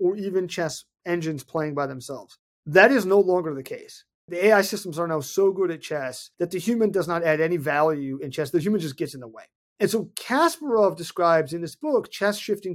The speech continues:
to what he calls a shepherd model, where the human is no longer pairing with the chess agent, but the human is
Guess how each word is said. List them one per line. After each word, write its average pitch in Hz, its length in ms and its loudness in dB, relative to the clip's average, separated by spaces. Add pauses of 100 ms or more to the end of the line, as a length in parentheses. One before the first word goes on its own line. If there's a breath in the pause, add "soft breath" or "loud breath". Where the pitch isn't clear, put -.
to 170 180 -10
what 160 100 -4
he 190 100 -8
calls 170 300 -2
a 156 140 -4
shepherd 170 580 -6
model, 123 420 -12 (140)
where 165 800 2
the 170 140 -2
human 185 280 -2
is 156 100 -4
no 175 140 -2
longer 160 320 -6 (140)
pairing 220 340 2
with 170 140 -2
the 151 60 -6
chess 151 260 -6
agent, 135 320 -10
but 147 100 -20
the 151 80 -16
human 165 220 -8
is 147 120 -12